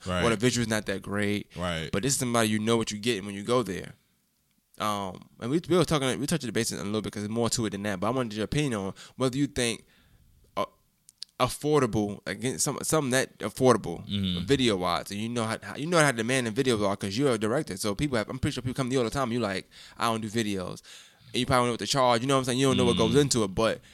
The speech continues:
Speaker 2: when you have the system, like he have a system 'cause it's just hi-, it's him. It's, uh, LaFon Lee. They got a girl named Third Eye Yana.
Speaker 1: Mm-hmm.
Speaker 2: And then it's somebody else, Westside Hardy or something like that. But it's a, it's a group of them.
Speaker 1: Gotcha.
Speaker 2: Work together,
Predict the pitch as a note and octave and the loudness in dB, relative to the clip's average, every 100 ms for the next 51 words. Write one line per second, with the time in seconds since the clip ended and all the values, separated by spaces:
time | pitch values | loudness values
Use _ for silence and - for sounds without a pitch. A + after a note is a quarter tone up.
0 | _ - B2 A#2+ G2+ D#3+ E3 A2 C3+ C3+ | _ -4 0 0 2 2 2 2 0 0
1 | G2+ A#2+ G#2+ G#2+ G2+ G#2+ A2 A2 A2 G#2 | 0 -2 -2 -6 -6 -6 -4 -4 -4 -6
2 | - G#2+ C3 C3 D#3 D#3+ G2 - - F2+ | -4 -2 0 -2 -4 -8 -6 -6 -4 -4
3 | G#2+ A#2 A#2+ G#2+ B2 A2+ G#2 - - G2 | -4 -2 -2 0 -2 -4 -4 -6 -12 -12
4 | G#2+ A2+ G#2 G2+ A2 A2+ G#2+ G#2+ G#2+ A2+ | -6 -4 -4 -6 -4 -2 0 0 -2 -4
5 | A#2 C3 - G#2+ G#2 F2 E2+ G#2+ G#2+ G#2+ | -6 -12 -6 -4 -2 -2 -4 -4 -2 -2
6 | G2+ B2+ A#2 G#2+ A2+ G2 G2+ - _ _ | -2 -2 -2 0 0 0 -4 -10 _ _
7 | - A#2 - A2 G#2+ A#2 G#2 G2+ A#2+ G#2+ | -8 -4 0 0 2 2 2 -2 -4 -4
8 | G2 F#2+ B2 C#3+ D#3 D#3+ A#2 D#3+ A2 F#2+ | -4 -4 -2 -2 -2 -2 0 0 0 -6
9 | - - F#2+ E2+ E2+ D#2+ A#2 - A#2+ A#2+ | -8 -2 0 0 -4 -2 -2 0 0 0
10 | B2+ | -2